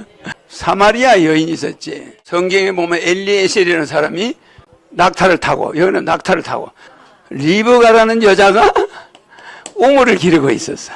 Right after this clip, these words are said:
여기에서 우리가 뭘 배워야 되냐? 이 사람은 물을 좀 달라니까 수양보들 이파리를 하나 탁 띄어서 주면서,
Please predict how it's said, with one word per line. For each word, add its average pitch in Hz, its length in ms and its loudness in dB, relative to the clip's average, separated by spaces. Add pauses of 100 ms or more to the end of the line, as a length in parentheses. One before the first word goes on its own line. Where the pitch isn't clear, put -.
(140)
여기에서 208 560 4
우리가 180 340 0
뭘 156 600 2
배워야 165 320 4
되냐? - 560 -8 (420)
이 220 140 -2
사람은 262 440 0
물을 247 240 0
좀 226 180 0
달라니까 147 840 2
수양보들 214 600 2
이파리를 214 400 2
하나 165 180 0
탁 - 280 -6
띄어서 151 340 -2
주면서, 131 500 -2